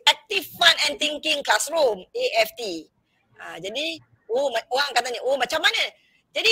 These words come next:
dalam kajian saya tu, saya hanya melapor macam mana saya buat teknik supaya aktif, seronok dan ada kemampuan berfikir. Jadi cikgu baca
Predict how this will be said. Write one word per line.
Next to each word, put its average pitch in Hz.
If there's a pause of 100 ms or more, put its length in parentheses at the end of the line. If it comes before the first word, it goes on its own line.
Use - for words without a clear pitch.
dalam 403
kajian 330
saya 254
tu, 339
saya 381
hanya 349
melapor 233 (720)
macam 349
mana 427
saya 330
buat 240 (100)
teknik 311
supaya - (160)
aktif, 381 (240)
seronok 370
dan 240 (160)
ada 302
kemampuan 240
berfikir. 180 (560)
Jadi 349
cikgu 381
baca 359